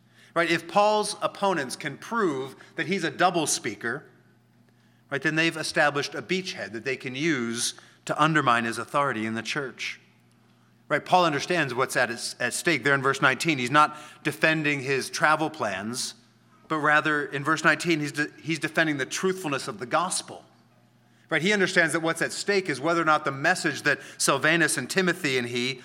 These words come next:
proclaim to them. So the question is, are the accusations against Paul legitimate?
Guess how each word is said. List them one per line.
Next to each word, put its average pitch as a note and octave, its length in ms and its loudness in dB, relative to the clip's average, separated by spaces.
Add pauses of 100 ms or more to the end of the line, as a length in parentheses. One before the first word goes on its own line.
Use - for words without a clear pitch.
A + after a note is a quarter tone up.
(180)
proclaim F3 520 -4
to D3 100 -10
them. F#2+ 360 -16 (1500)
So F#3 220 2
the G3+ 80 -4
question E3+ 360 -4
is, C3+ 120 -4
are D#3 220 4
the D#3 140 0
accusations C#3 720 0
against C#3+ 360 -4
Paul A#2 400 -2
legitimate? B2+ 560 -2